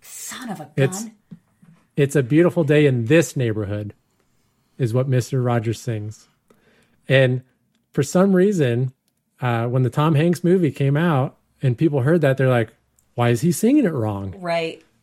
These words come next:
Speaker 2: And then they go back to actual episodes. They're like, "Why is he singing it wrong?" And then they, they think they misremember it. But, I mean, the movie is called Beautiful Day in the Neighborhood.
Speaker 1: Yes.
Speaker 2: And,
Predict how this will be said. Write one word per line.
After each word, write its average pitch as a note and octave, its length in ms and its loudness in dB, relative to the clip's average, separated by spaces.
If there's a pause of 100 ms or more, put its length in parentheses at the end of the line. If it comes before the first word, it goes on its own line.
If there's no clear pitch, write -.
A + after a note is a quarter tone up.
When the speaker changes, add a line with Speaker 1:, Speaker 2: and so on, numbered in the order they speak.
(100)
Speaker 2:
And D#3 140 2
then D#3+ 140 6
they F3 140 6
go F3 140 6
back D#3 340 0
to C3+ 300 -2 (160)
actual C#3+ 340 -4
episodes. C3+ 520 0
They're C#3+ 100 0
like, C3+ 200 0 (400)
"Why G3+ 160 4
is A3 100 2
he D#4+ 160 10
singing F#3 360 2
it C3+ 40 -2
wrong?" A#2 340 -4
And B2 120 0
then C3 120 2
they, C3+ 140 2
they C#3 180 -2
think C#3 220 -4
they C3 100 -2
misremember B2+ 540 -2
it. A#2+ 140 -6 (560)
But, D#3+ 280 0 (100)
I D3 60 0
mean, F3+ 160 4
the E3+ 80 2
movie F#3 360 2
is A#2+ 140 -2
called D#3 480 -4 (200)
Beautiful D3 340 0
Day C#3 260 2
in A#2+ 340 -2
the B2+ 200 2
Neighborhood. A#2 640 -2 (140)
Speaker 1:
Yes. B4 520 -4
Speaker 2:
And, C#3+ 220 0